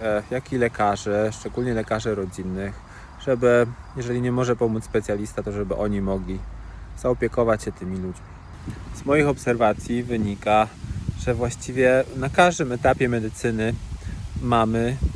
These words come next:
do czynienia z medycyną paliatywną. Czy to jest chirurg urazowy, ortopeda, czy to jest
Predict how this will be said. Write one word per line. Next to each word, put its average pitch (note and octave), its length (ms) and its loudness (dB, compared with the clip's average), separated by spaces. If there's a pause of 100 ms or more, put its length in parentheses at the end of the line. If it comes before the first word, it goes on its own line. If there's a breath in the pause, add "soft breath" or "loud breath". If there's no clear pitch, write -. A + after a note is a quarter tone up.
(320)
do C#3 100 6
czynienia A2+ 420 2
z A2+ 60 -4
medycyną A2+ 520 0
paliatywną. A2 720 0 (260)
Czy - 100 -8
to A2+ 160 2
jest G#2+ 140 0 (220)
chirurg B2 400 0
urazowy, G#2 640 0
ortopeda, G2+ 840 0 (580 loud breath)
czy C3 140 -2
to B2+ 140 4
jest A2 280 4